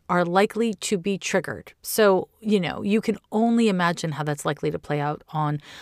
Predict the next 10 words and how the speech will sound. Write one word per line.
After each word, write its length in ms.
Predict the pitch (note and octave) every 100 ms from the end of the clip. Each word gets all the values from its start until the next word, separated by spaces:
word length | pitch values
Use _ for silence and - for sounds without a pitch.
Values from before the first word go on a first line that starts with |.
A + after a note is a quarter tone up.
| -
a 100 | -
global 560 | F3 G3 F#3+ F#3 E3+ D#3+
or 120 | E3+
social 760 | D3+ - - G3 - E3+ - - _
level. 420 | D#3+ C#3 - - - - -
But 100 | A3+
on 160 | A#3+ A#3+
a 60 |
personal 680 | A3 - - D#4 - C#4+ F3+
level, 440 | D3+ - - E2+